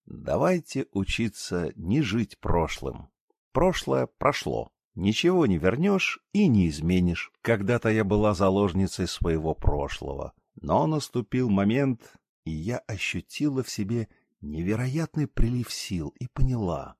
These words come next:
что должна двигаться по жизни дальше. И я поняла, чтобы стал меняться окружающий мир, я должна измениться сама, а значит, надо набраться решимости,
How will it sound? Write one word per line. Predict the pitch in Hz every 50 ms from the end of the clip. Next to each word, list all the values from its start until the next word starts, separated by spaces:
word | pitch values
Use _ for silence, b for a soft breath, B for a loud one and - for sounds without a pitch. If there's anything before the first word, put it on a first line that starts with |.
| _ _ _ _ _ _ _ _
что | - - - -
должна | 85 76 80 78 82 101 98 90
двигаться | 76 82 113 139 123 110 - - - 117 101 - _ _
по | - - 82 98
жизни | 104 135 147 160 127 117 214 95 87
дальше. | 76 69 - - - - - 67 - - - - - 58 - _ _ _ -
И | - 67
я | 71 87 110
поняла, | - 139 143 147 151 156 156 147 131
чтобы | - - 131 127 135 135
стал | - - - - 135 127 120
меняться | 113 113 117 123 127 127 113 95 - - - 107
окружающий | 104 - - 113 110 104 113 120 117 107 98 - - - - 98
мир, | 98 117 156 156 143 107 - _ _ _ _ _ -
я | 85 69 71 85 101 113 127 123
должна | 113 113 113 110 98 113 117 117 - -
измениться | 110 101 90 85 92 92 92 95 98 92 - - 90
сама, | - - 95 87 82 76 69 65 64 65 _ _ _
а | - 92
значит, | 95 85 110 117 120 - - 113 - -
надо | 87 87 95 107 113 110 92 98
набраться | 95 98 92 82 98 101 104 - - - 104
решимости, | 92 92 90 - - - 120 120 113 98 82 78 - - - - - -